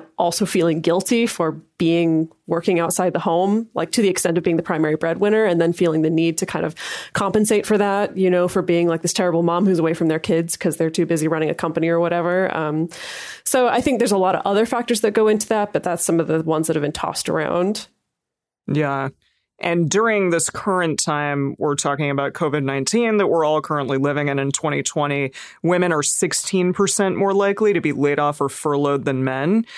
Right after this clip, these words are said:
Speaker 2: And this affects women and people of color even more than it does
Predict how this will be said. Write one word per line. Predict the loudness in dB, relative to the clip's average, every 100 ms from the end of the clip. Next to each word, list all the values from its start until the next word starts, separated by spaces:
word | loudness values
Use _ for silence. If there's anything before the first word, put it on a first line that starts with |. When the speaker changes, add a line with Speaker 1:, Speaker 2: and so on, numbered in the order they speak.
| -20 -10 -4
Speaker 2:
And | 0 0 2
this | 0 0
affects | -2 0 -2 -2 -2
women | 0 0 0 0
and | 0 -2 -2
people | -2 0 -2
of | -2
color | -2 0 0 0
even | 0 -2 0
more | 0 0 0 0
than | -2 -4
it | -2
does | -2 0 0 -2 -6